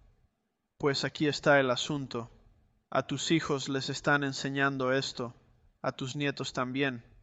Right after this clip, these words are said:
Si ven el History Channel, Misterios de la Biblia o A N E, ahí aparecen personas que actúan como si fuera una locura creer que Moisés escribió el libro de Génesis y el Pentateuco,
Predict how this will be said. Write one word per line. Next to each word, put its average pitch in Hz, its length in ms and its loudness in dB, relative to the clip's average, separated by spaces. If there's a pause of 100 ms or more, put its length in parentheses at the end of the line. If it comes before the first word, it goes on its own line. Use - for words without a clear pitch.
(500)
Si 156 220 2
ven 170 240 6
el 151 200 4
History 156 400 2
Channel, 147 540 4 (240)
Misterios 147 680 4
de 139 100 2
la 131 120 6
Biblia 135 540 0 (100)
o 135 180 6
A 131 180 8
N 135 260 2
E, 135 80 -8 (480)
ahí 160 200 8
aparecen 165 520 4
personas 156 580 2
que - 80 2
actúan 147 460 2
como 139 240 -4
si 139 160 -4
fuera 151 320 4
una 143 180 2
locura 135 540 2
creer 139 320 0
que 143 100 -4
Moisés 131 680 0 (260)
escribió 147 540 2
el 143 160 4
libro 147 360 4
de 131 100 -2
Génesis 143 840 -4 (760)
y 156 140 -4
el 135 120 0
Pentateuco, 135 1120 0